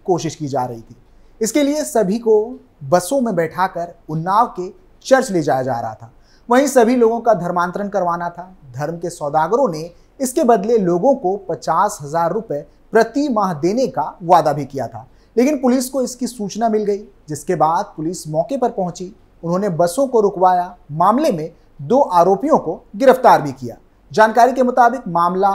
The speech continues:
नवाबगंज थाना क्षेत्र का है। पुलिस को सूचना मिली कि गंगा बैराज क्षेत्र से दो बसें उन्नाव के लिए जा रही हैं। इसमें कई लोग सवार हैं, सभी हिंदू लोग हैं। उन्हें पैसे के बदले ईसाई बनाने के लिए उन्नाव के चर्च ले जाया जा रहा था।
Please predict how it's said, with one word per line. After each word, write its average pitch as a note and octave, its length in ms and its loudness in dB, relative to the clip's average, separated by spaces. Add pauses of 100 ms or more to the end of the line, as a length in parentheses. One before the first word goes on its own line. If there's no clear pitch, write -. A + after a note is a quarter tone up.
नवाबगंज E3 680 0
थाना E3 260 -6
क्षेत्र E3+ 320 -8
का F3 140 -2
है। F3 200 -10 (340)
पुलिस F3+ 220 -2
को G3 100 -2
सूचना F3+ 360 -4
मिली F#3+ 240 -4
कि G#3+ 180 -10
गंगा E3 400 0
बैराज D#3+ 380 -2
क्षेत्र G3 380 -4
से D3+ 280 -12 (300)
दो F#3 280 0
बसें G3+ 320 2 (100)
उन्नाव G#3 400 4
के F3 120 0
लिए D#3+ 140 0
जा C3+ 180 -2
रही B2 180 -8
हैं। A2 180 -14 (320)
इसमें B3+ 280 2
कई B3+ 180 8
लोग A3+ 260 8
सवार G#3 360 6
हैं, G3+ 200 -10 (120)
सभी F3 380 -2
हिंदू G#3+ 320 -2
लोग A3 260 6
हैं। G3+ 180 -12 (180)
उन्हें E3 200 -6
पैसे E3+ 400 -4
के A3 160 -2
बदले E3+ 420 0 (280)
ईसाई C4 420 2
बनाने G#3+ 440 0
के G3 180 0
लिए D#3+ 340 -4 (120)
उन्नाव G#3 440 4
के G#3 200 0
चर्च G#3 340 4
ले F3 120 0
जाया D3+ 200 2
जा C3+ 180 -2
रहा B2 160 -6
था। A2+ 220 -16